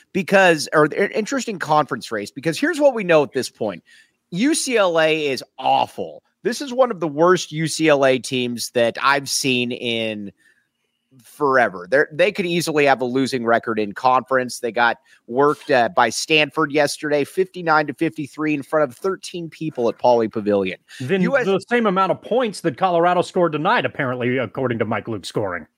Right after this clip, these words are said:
Speaker 1: Correct, correct. Yes. Now, U S, <laughs> U S C stinks as well.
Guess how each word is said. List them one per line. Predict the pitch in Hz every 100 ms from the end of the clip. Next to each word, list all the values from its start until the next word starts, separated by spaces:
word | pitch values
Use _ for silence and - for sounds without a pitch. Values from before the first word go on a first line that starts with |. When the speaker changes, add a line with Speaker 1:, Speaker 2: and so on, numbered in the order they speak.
| _
Speaker 1:
Correct, | - 151 127 - - -
correct. | - 113 101 - - - _ -
Yes. | - - - - - - -
Now, | 151 151 123
U | 127 208
S, | 220 - - - _ _ - - 233 370 -
<laughs> | _ _ _ _ _ - 208
U | - 240
S | 277 226
C | - 208
stinks | 185 - 175 147 -
as | 135
well. | 117 113 104 95